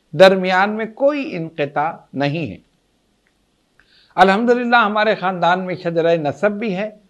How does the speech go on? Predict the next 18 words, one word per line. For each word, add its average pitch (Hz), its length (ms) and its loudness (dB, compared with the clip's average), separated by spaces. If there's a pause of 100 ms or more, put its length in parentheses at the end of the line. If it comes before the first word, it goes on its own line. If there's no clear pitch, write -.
(160)
और 135 180 -2
शजरा 139 460 -2
तरीक़त 139 480 -4
भी, 104 240 -12 (880)
और 185 160 8
ये 208 140 2
अल्लाह 190 240 2
तबारक 170 400 0
व 156 60 -2
तआला 156 300 0
का 156 140 -2
करम 190 360 0
है 202 160 -6 (540)
कि 196 140 4
नसबी 214 640 0
लिहाज 196 420 0
से 214 220 0
भी 226 380 -8